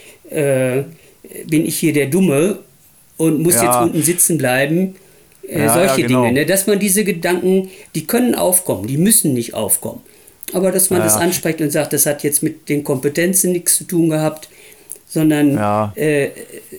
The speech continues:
Speaker 1: vier Leute an Deck bei so einem Manöver in der Nacht reicht völlig, äh,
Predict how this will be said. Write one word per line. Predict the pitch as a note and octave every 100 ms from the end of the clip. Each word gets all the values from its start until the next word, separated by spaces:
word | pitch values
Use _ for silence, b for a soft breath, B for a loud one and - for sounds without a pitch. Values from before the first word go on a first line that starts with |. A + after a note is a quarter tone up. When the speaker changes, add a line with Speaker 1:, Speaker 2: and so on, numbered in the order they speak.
| -
Speaker 1:
vier | - F#3 F3
Leute | D#3+ E3 E3 D3 D3 -
an | D3+ D3
Deck | C#3+ C#3+ - B B B -
bei | C#3
so | D3
einem | D3+ C#3+ C#3 -
Manöver | D3 C#3+ C#3+ D3+
in | D3
der | C#3
Nacht | C3 C3 - -
reicht | B2 C3 -
völlig, | C#3 C#3+ C#3+ -
äh, | - C#3+ C#3+ C#3+